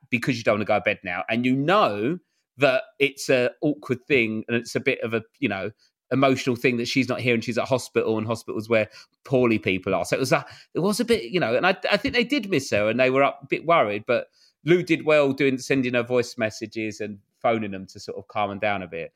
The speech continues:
So they were desperate to see Lou and stuff. Anyway, so Lou came out early, so her dad picked her up and dropped her off at home. And then I was working that day, so the kids were being looked after,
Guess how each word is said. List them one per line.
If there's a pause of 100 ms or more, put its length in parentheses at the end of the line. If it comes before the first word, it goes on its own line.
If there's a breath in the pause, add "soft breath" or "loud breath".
(140 soft breath)
So
they
were
desperate (140)
to
see
Lou
and
stuff.
Anyway,
so
Lou
came
out
early,
so
her
dad
picked
her
up
and
dropped
her
off
at
home. (300 soft breath)
And
then
I
was
working
that
day,
so
the
kids (720)
were
being
looked
after,